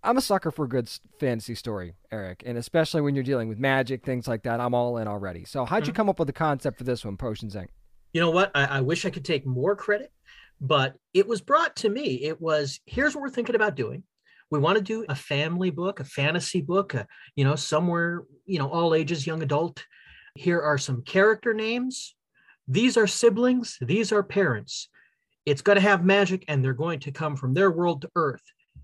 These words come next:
Speaker 2: That's what was brought to me. And then they said, "Fill in the blanks. What else do you got?" Um, so I ran with it and had some fun trying to see how I could make the bones of what they gave to me interesting to me. And, yeah, I mean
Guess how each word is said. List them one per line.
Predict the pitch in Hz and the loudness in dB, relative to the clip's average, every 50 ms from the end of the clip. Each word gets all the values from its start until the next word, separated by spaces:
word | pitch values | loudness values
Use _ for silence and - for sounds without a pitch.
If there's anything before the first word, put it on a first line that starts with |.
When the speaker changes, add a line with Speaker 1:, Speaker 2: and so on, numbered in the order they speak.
| - _ _ _ - | -20 _ _ _ 0
Speaker 2:
That's | 131 165 196 196 - - | 4 4 4 4 2 -4
what | - 190 | -2 0
was | 190 147 | 0 0
brought | 135 139 180 190 202 196 - | 2 2 4 4 4 2 0
to | - 143 | -4 -8
me. | 123 120 120 135 - - | -6 -6 -8 -8 -6 -4
And | 160 160 | -2 -2
then | 175 175 | 0 0
they | 170 156 | -2 -2
said, | 135 180 156 139 - _ _ _ _ | -2 -2 -4 -4 -6 _ _ _ _
"Fill | _ - - - 415 392 370 | _ -14 0 4 4 6 6
in | 370 339 | 4 2
the | 311 | -2
blanks. | 262 320 320 302 160 131 - - | 0 2 2 2 2 0 -2 -6
What | - 269 | -6 -4
else | 269 247 214 - | -2 -2 -2 -2
do | - 190 | -4 -6
you | 156 131 | -4 -4
got?" | 127 107 101 101 - _ _ _ - 294 | -6 -6 -8 -8 -12 _ _ _ 0 2
Um, | 294 294 294 294 294 294 269 - | 4 4 4 4 2 0 -6 -8
so | - - 277 254 247 - | -4 0 0 0 0 0
I | - 254 | -2 -4
ran | 247 208 233 269 349 349 | -2 0 -2 -2 -2 -2
with | 240 147 120 - | -2 -2 -2 -2
it | 120 - | -4 -6
and | - 139 139 139 139 131 | -6 -6 -4 -4 -2 -2
had | 127 139 151 143 | -2 -4 -4 -6
some | - - 151 131 | -6 -8 -8 -8
fun | - - - 202 202 180 175 190 185 - _ _ _ - - - _ _ _ _ | -8 -4 -2 0 0 0 0 -2 -4 -8 _ _ _ -20 -20 -20 _ _ _ _
trying | - - 123 123 139 156 160 147 | -6 -2 0 0 0 0 -4 -6
to | - - 151 143 143 143 143 151 156 151 156 165 185 - _ _ _ _ _ _ _ _ _ | -10 -8 -6 -6 -4 -6 -6 -8 -10 -12 -14 -16 -16 -18 _ _ _ _ _ _ _ _ _
see | - - - 175 160 | -10 -8 -6 -4 -2
how | 147 147 156 156 156 | 0 2 2 2 2
I | 156 151 | 0 0
could | 143 175 151 131 | -2 -2 -2 0
make | 127 131 127 127 131 139 139 - - | 0 0 0 0 0 -2 -4 -6 -2
the | 131 139 | 0 0
bones | 127 117 127 135 143 147 143 135 | 2 2 0 0 0 -2 -2 -4
of | 143 120 | -4 -4
what | 127 131 139 | -4 -2 -2
they | 139 131 120 | -2 -2 0
gave | 123 135 135 143 135 | 2 0 0 0 -2
to | - 120 | -6 -8
me | 117 113 120 131 - _ _ _ _ _ _ _ _ _ _ _ _ _ - | -8 -8 -8 -10 -12 _ _ _ _ _ _ _ _ _ _ _ _ _ -6
interesting | 160 143 131 165 143 - - 131 131 | -6 -6 -4 -6 -6 -6 -6 -6 -4
to | - 131 | -4 -4
me. | 151 190 208 131 - | -2 -2 -4 -6 -6
And, | - 127 123 117 - | -6 -8 -8 -8 -8
yeah, | - 120 | -8 -6
I | 123 | -4
mean | 131 139 151 165 | -2 -4 -4 -6